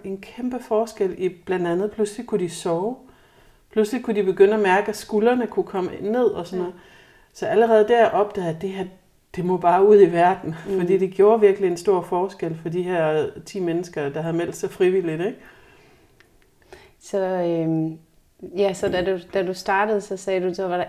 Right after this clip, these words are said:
Speaker 2: ikke så mange, der kendte til
Speaker 1: Mm.
Speaker 2: det, og det var sådan mere over de alternative. Og i dag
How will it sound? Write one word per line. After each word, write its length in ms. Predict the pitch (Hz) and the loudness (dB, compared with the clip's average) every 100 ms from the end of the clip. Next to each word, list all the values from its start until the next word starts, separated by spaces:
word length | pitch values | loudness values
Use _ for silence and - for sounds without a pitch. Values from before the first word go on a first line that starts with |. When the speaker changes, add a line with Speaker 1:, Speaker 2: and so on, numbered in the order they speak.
| - | -4
Speaker 2:
ikke 220 | 208 202 | -4 -4
så 120 | - | -6
mange, 420 | 185 165 165 170 180 | -4 -4 -2 -2 -4
der 80 | 175 | -10
kendte 300 | - 165 160 | -8 -10 -10
til 180 | - 214 | 0 2
Speaker 1:
Mm. 60 | |
Speaker 2:
det, 120 | 220 196 | 2 0
og 120 | 180 | -4
det 80 | 170 | -6
var 100 | 175 | -6
sådan 240 | 190 180 | -6 -4
mere 340 | 175 175 180 | -2 -2 -2
over 260 | - 165 165 | -4 -6 -6
de 340 | 165 170 165 - - | -6 -6 -6 -14 -12
alternative. 1000 | 170 - - 180 180 196 - 180 165 165 - - - _ | -12 -12 -10 -4 -2 -4 -4 -4 -4 -6 -14 -20 -20 _
Og 100 | 180 | -4
i 40 | 175 | 0
dag 280 | 190 220 | 4 4